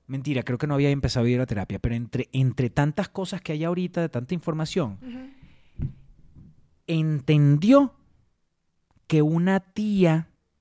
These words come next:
Speaker 1: de él abusaba de él. Entre ver cosas y ver que la gente hablaba y decía,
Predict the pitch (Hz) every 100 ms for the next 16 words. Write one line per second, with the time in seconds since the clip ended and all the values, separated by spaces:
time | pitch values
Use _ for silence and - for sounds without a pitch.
0 | _ _ _ _ _ _ _ 113 139 151
1 | 190 202 123 113 113 _ _ _ _ _
2 | _ _ _ _ _ _ _ 139 135 135
3 | - 143 123 95 82 - - - _ _
4 | _ _ _ _ _ _ _ _ _ _
5 | _ - 160 151 160 151 190 233 - 247
6 | 240 240 226 190 - _ 117 156 156 214
7 | 170 165 180 160 202 233 175 151 - 262